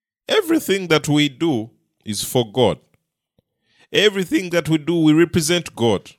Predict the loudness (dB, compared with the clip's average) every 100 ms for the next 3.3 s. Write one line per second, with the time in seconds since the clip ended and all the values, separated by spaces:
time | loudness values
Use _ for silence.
0 | _ -10 -8 -4 0 0 0 -2 0 0
1 | 2 0 0 2 2 4 2 4 2 0
2 | -4 -4 -4 -4 -6 -6 -8 -8 -10 -6
3 | -4 -6 -10